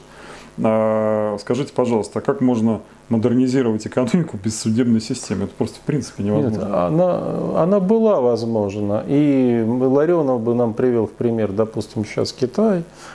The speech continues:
Speaker 2: где есть довольно, ну, не, не довольно, конечно, успешная модернизация без вестернизации. Но, а, дело в том, что Россия не азиатское общество, понимаете?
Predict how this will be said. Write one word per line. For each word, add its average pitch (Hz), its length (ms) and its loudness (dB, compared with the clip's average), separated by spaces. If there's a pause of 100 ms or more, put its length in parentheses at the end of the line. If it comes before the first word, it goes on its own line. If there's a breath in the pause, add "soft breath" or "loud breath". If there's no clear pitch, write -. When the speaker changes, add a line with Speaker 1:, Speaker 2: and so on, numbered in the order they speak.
(140 loud breath)
Speaker 2:
где 147 220 2
есть 131 420 0
довольно, 117 380 2
ну, 127 320 0
не, 120 180 2
не 123 160 2
довольно, 131 540 2 (120)
конечно, 123 360 -2
успешная 123 420 -2
модернизация 120 840 0 (380 loud breath)
без 127 180 -2
вестернизации. 123 1000 0 (480 loud breath)
Но, 156 420 2
а, 143 720 0
дело 143 180 2
в 160 60 -6
том, 170 160 0
что 143 440 0 (160)
Россия 147 580 0
не 139 120 2
азиатское 135 680 0
общество, - 460 -10
понимаете? 120 680 -2